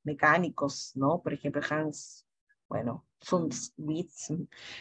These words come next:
solucionó los primeros mecánicos del prototipo, porque era todo mecánico, porque en realidad la fuente no es como el caso de un acelerador que necesita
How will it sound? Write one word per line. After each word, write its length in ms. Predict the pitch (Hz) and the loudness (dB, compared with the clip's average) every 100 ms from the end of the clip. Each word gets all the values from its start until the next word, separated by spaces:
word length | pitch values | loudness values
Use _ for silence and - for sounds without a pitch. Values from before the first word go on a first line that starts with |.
| - | -2
solucionó 520 | - 185 170 185 196 | 6 6 8 8 8
los 160 | 202 190 | 8 4
primeros 380 | 175 180 185 | 4 6 6
mecánicos 520 | 175 147 165 170 - 160 | 4 4 4 4 0 -2
del 120 | 156 | 0
prototipo, 680 | 147 143 139 233 247 170 | 0 0 2 4 6 4
porque 480 | - 143 - 143 - - | 0 -6 -8 -8 -6 2
era 440 | 156 160 156 135 | 6 8 8 4
todo 160 | - 302 | 4 6
mecánico, 520 | 277 - 311 196 240 | 6 6 4 4 2
porque 180 | - 180 | 0 2
en 60 | 180 | 6
realidad 300 | 180 196 240 | 8 8 8
la 120 | 247 | 6
fuente 580 | - 226 226 233 240 214 | 6 4 6 6 8 6
no 100 | 220 | 2
es 60 | |
como 200 | - 208 | 2 0
el 80 | 185 | 4
caso 360 | - 196 196 196 | 6 6 6 2
de 100 | 175 | 2
un 120 | 180 | 0
acelerador 840 | 180 160 151 143 156 196 185 180 | 0 2 6 10 12 12 12 10
que 80 | 165 | 2
necesita 880 | 151 147 143 175 175 175 - 156 | -4 -6 -6 -2 0 0 2 2